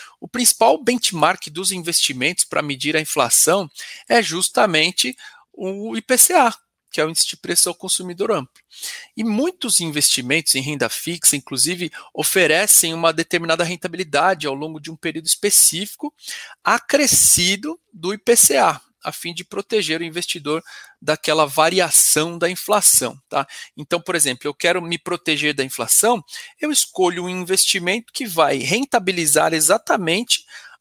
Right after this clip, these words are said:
ah, acompanhando esse I P C A, então eu estou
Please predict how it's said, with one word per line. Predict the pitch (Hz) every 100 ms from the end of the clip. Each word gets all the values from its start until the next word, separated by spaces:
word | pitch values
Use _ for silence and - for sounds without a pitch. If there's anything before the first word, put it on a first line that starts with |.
| -
ah, | 165 -
acompanhando | 185 - 247 277 - 285 214 170 190 311 247 165
esse | 151 - 175
I |
P | - 190
C | - 202
A, | 202 277 - - -
então | 208 - 262
eu |
estou | - 269 302